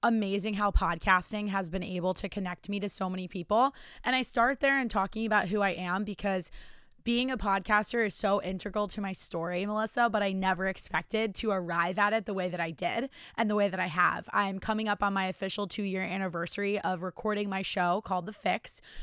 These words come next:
which really is just an extended resource of a lot of the coaching that I do. I look at it as an opportunity to educate as many predominantly women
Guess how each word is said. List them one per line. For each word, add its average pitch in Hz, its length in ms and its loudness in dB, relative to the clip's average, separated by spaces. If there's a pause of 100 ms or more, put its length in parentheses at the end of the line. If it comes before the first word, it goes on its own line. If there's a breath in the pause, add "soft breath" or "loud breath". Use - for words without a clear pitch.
(120 loud breath)
which 202 460 2 (300 soft breath)
really 277 320 0
is 330 140 -2
just 285 160 -4
an 269 80 -2
extended 226 440 -2
resource 208 480 -2
of 233 80 0
a 202 60 0
lot 196 220 6
of 196 100 -2
the 208 80 -4
coaching 214 400 -4
that 214 140 0
I 220 80 2
do. 226 400 2 (260 loud breath)
I 220 80 -2
look 208 260 0
at 208 140 4
it 214 160 4
as 196 220 0
an 202 120 -2
opportunity 208 760 0
to 240 240 -4 (120)
educate 233 440 -2
as 214 180 -4
many 220 420 -2 (280 soft breath)
predominantly 285 600 4
women 214 460 -2